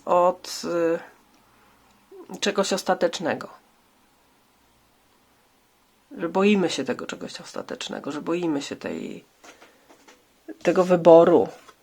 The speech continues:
Wyboru, który jest do dokonania tu i teraz. Cały ten górny rząd pokazuje możliwość zadecydowania tu i teraz. Król buław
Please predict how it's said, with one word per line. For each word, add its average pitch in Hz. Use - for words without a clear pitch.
Wyboru, 247
który 294
jest 262
do 254
dokonania 240
tu 214
i 202
teraz. 170
Cały 220
ten 185
górny 165
rząd 143
pokazuje 202
możliwość 190
zadecydowania 170
tu 143
i 131
teraz. -
Król 226
buław 202